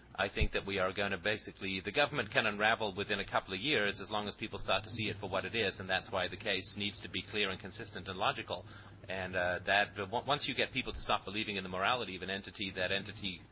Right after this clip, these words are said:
uh, which, which rests on morality, as the government does, uh, fades very, very quickly. We'd absolutely be, I think it's gonna be completely shocking how quickly it's going to go once our message gets out more consistently.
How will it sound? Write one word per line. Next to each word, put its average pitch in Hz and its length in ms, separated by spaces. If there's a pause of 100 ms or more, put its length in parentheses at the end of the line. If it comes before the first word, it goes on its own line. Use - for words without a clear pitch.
(200)
uh, 90 140
which, 104 220
which 104 220
rests 151 240
on 113 80
morality, 92 400
as 92 80
the - 80
government 95 380
does, 101 360 (400)
uh, 87 200
fades 110 380
very, 107 280
very 90 180
quickly. 101 420
We'd 110 140
absolutely 143 380
be, 107 160 (240)
I 139 60
think 202 160
it's 196 120
gonna 165 160
be 151 60
completely 131 380
shocking 147 400
how 113 160
quickly 117 320
it's - 140
going 104 200
to 95 60
go 113 180
once 95 260
our 95 180
message 98 340
gets 98 220
out 95 180
more 95 140
consistently. 95 680